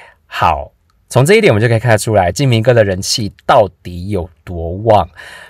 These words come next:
我们都知道敬平哥他除了会上中天的节目之外，他也会去上三立的节目，好，绿媒的节目。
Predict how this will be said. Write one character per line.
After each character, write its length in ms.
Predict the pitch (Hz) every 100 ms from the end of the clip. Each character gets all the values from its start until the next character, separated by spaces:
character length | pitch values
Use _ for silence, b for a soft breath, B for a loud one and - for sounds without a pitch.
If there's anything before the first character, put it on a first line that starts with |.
| B
我 80 | 131
们 80 |
都 80 | 214
知 140 | 233 262
道 160 | 294
敬 180 | - 233
平 220 | 160 143
哥 220 | 135 156
他 160 | - 165
除 180 | - 131
了 80 | 120
会 140 | 143
上 200 | 165 139
中 200 | - 131
天 160 | 131 135
的 120 | 120
节 200 | 110 107
目 160 | 107 120
之 200 | - 202
外， 360 | 233 262 131 - _
他 160 | - 143
也 140 | 104
会 140 | 98
去 100 | 113
上 400 | 117 - 127 101
三 420 | 98 - 135 135 147
立 200 | 127 98
的 80 | _
节 280 | - 98 90
目， 340 | 107 101 85
好， 160 | - 98
绿 200 | 117 117
媒 160 | 95
的 80 | 90
节 240 | 92 95 90
目。 320 | 104 90